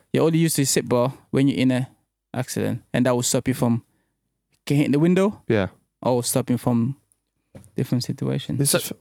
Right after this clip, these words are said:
Speaker 3: how, how early on did you find out that you wouldn't be playing football again?
Speaker 1: Uh,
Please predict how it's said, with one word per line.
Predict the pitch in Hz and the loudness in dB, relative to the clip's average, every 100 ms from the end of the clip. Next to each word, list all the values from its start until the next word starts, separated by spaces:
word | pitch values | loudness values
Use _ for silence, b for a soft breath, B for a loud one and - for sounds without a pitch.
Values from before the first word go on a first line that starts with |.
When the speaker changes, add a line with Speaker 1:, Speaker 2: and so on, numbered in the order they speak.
| - | -2
Speaker 3:
how, | 151 185 | 0 2
how | 170 196 196 | 2 2 2
early | 185 175 | 4 2
on | 160 | 2
did | 147 143 | 0 2
you | 143 | 0
find | 139 143 131 | 2 2 2
out | 127 - | 0 0
that | 120 | 0
you | 127 120 | 0 0
wouldn't | 127 120 | 0 0
be | 120 | 0
playing | - 113 110 | 0 0 0
football | 127 - 110 104 | -2 0 0 0
again? | 101 98 113 - _ _ _ | -2 -2 -6 -12 _ _ _
Speaker 1:
Uh, | - 151 151 151 151 | -2 2 2 4 2